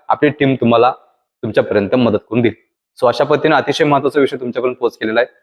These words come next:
सर्व आदरणीय विद्यार्थ्यांना येणाऱ्या पोलीस भरतीसाठी आणि other ज्या भरती असेल त्यासाठी सुद्धा शुभेच्छा देतोय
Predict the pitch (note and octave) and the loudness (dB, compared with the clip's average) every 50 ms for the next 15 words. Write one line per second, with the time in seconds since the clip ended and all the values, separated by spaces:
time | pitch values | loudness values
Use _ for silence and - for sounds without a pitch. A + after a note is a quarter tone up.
0 | _ _ _ - - C3+ D3 E3+ E3+ D3+ C3 C#3+ C#3 C#3+ C3+ C3 A2+ A#2 A2 - | _ _ _ -4 0 2 2 4 2 2 2 0 0 2 0 2 2 0 0 0
1 | A#2+ A#2 A#2 - - A#2+ A#2 C3+ C#3+ D#3+ D3+ D3+ D3+ C#3+ C3+ C3 C#3 C3 C3 B2+ | -2 -2 0 2 2 2 2 2 2 0 -2 -2 -2 -2 -2 -2 -2 -4 -4 -4
2 | - C3 B2 - C3+ C3+ B2+ B2+ C3+ C#3 C#3 C3 - - A2 A2 A#2 C3+ C#3+ C3 | -4 -4 -2 0 0 0 0 0 0 -2 -4 -4 -2 -2 0 0 2 2 2 2
3 | D3 B2+ C3 A#2 G#2+ - A#2 A2 - A#2 G#2+ - B2 - C3+ B2 - A2+ - - | 0 0 0 -2 0 -2 -4 -4 -4 -6 -2 -2 -2 0 0 -6 -6 -6 -8 -4
4 | A2+ G#2+ F#2+ - - _ _ _ _ _ _ - A#2+ C3+ C3 D3+ D3 D3 C3+ - | 0 0 0 0 -2 _ _ _ _ _ _ -2 0 0 2 2 2 2 2 4
5 | C#3+ D3+ | 2 2